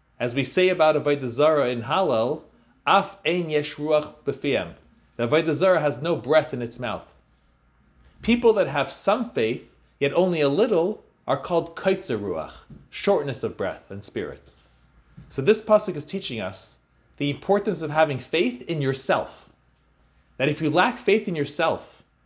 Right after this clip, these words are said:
you have Kotze Ruach, that will automatically cause Avodah Kasha, that your service of God will be difficult to come by.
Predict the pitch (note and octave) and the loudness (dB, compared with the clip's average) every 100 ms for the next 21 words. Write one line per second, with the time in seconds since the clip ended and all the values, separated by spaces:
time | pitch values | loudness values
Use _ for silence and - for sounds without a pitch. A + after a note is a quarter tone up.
0 | - C#3+ C#3+ - - A3 A3+ F3+ F3 A3 | 0 2 2 -2 0 0 2 -2 0 0
1 | G2+ - - _ _ _ _ _ _ _ | 0 -4 -14 _ _ _ _ _ _ _
2 | - F3 G#3 F#3 - - G#3 A3 G3 G3+ | 2 4 4 2 -2 0 0 2 0 0
3 | G#3 F#3+ D3+ - G#3 E3+ C#3 C3+ D#3 D3+ | 0 -2 -4 -2 0 2 0 0 0 0
4 | - C3+ - F2+ - _ _ _ _ _ | -2 -6 -4 -10 -12 _ _ _ _ _
5 | C#3+ C#3 C#3 C#3 G3 G3+ G3+ D3 B2 E3 | -2 2 2 2 2 2 2 -2 0 2
6 | F#3 D#3+ C3+ - - C#3+ C3+ E3+ F3+ E3+ | 4 2 0 -14 -6 -4 -2 2 2 0
7 | D#3 C#3+ C3 C#3 A#2+ E2+ D#2 | -4 -4 -4 -4 -4 -8 -10